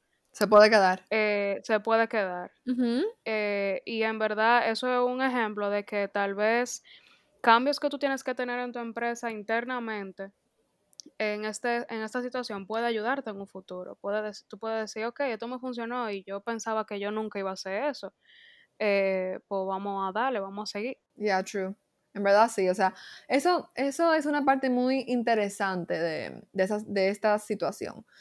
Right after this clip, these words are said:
Speaker 1: Yo voy a decir algo, pero yo no quiero que lo malinterpreten. Vamos a verlo todo, como este podcast es de mercadeo,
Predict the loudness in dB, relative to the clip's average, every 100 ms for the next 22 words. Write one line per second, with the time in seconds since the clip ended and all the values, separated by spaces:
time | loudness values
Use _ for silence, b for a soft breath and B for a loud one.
0 | b b 4 8 8 6 4 2 4 4
1 | 2 2 2 2 4 4 6 4 4 4
2 | 4 2 2 0 0 -2 -4 -10 -12 -8
3 | -2 0 0 0 4 4 4 2 2 0
4 | 2 2 2 0 0 2 0 2 0 0
5 | _ _ -2 -2 2 0 0 -2 -2 0
6 | 0 0 2 0 -2 -6